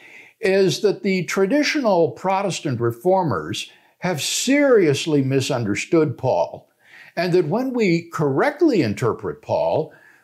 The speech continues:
we see that, in fact, he's not really saying anything at all that is different from what the Judaism of his day was saying.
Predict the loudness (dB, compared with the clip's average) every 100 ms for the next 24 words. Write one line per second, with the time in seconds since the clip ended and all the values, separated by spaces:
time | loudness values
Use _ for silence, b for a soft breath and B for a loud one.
0 | -2 0 2 -2 0 0 0 -2 -2 -2
1 | -2 -4 -6 -4 -6 -6 -6 -6 0 0
2 | 2 2 2 -2 -4 -4 0 2 2 0
3 | -4 -8 -8 -4 -2 0 0 0 0 0
4 | 2 2 0 -2 0 -2 -2 -2 -2 0
5 | -2 -4 -6 -8 -4 0 -2 0 -2 -2
6 | -4 -2 0 0 -2 -6 -6 -2 -2 0
7 | -2 0 -2 -2 -8 -4 -4 0 0 0
8 | -4 -18